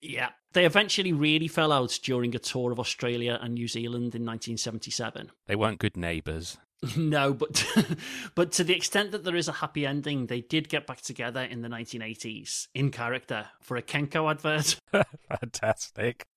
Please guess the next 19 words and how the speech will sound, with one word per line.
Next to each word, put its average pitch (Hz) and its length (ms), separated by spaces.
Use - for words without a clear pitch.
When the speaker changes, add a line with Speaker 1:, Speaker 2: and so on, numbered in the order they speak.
Speaker 1:
Written 160 300
by 139 160
Galton 135 340
and 127 140
Simpson, 151 480
which, 175 300
you 220 80
know, 175 160
it's - 260
not 226 280
the 160 80
happiest 156 460
of 156 100
happy 151 260
endings, 113 420
but 131 220
I'll 139 120
take 151 300
it. - 140